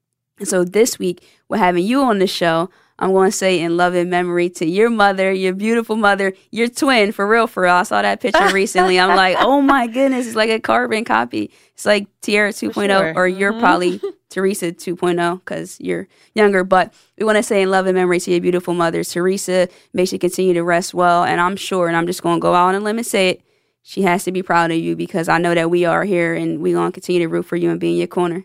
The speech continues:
Speaker 2: Oh, thank you.
Speaker 1: You are welcome. Is anything else you wanna say before we get out of here?
Speaker 2: No.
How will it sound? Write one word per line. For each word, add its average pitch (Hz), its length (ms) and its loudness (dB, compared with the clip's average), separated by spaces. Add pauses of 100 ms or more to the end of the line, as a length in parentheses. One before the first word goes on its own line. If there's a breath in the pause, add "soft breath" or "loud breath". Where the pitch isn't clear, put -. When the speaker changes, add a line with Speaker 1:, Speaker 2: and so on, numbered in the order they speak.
(120)
Speaker 2:
Oh, 240 240 -12
thank 254 260 -4
you. 165 420 -4
Speaker 1:
You 190 180 0
are 175 120 2
welcome. 175 300 0
Is 190 100 -8
anything 202 300 -2
else 208 220 0
you 190 80 -2
wanna 190 120 2
say 190 220 0
before 196 220 -4
we 190 80 0
get 190 100 0
out 190 220 2
of 220 40 -4
here? 202 200 -2
Speaker 2:
No. 190 400 -14